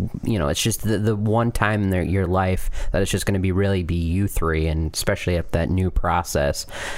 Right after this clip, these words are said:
And, uh, since then, since we've been home, um,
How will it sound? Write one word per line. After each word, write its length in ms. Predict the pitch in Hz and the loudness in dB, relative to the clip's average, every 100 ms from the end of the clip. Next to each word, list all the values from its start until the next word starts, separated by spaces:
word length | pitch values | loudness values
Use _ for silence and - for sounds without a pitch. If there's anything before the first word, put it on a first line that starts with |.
| - - | -10 -6
And, 380 | - 104 101 196 | -2 2 2 2
uh, 340 | 196 95 90 - | 2 2 2 0
since 320 | - 160 - | 0 0 2
then, 140 | 123 | 0
since 160 | 117 120 | 2 0
we've 120 | 123 | 2
been 140 | 107 98 | 0 0
home, 580 | 82 135 104 92 90 85 - | 2 2 2 2 0 -2 -2
um, 460 | 95 90 85 82 | 0 0 -2 -2